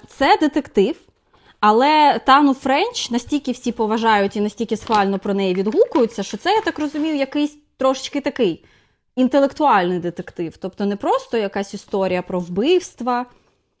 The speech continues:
а щось таке солідне. Тому я дуже хотіла її прочитати. Тана Френч навіть якісь премії там отримує хороші. Тому мені було дуже цікаво.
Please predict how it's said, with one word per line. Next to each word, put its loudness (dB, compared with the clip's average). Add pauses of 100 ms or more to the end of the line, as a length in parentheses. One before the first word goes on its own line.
(180)
а -4
щось -4
таке -4 (100)
солідне. -2
Тому 0
я 2
дуже -2
хотіла -2
її 2
прочитати. -8 (520)
Тана 0
Френч -4
навіть -2
якісь -10
премії -2
там -4
отримує -6
хороші. -8 (1200)
Тому -4
мені -2
було -2
дуже -4
цікаво. -6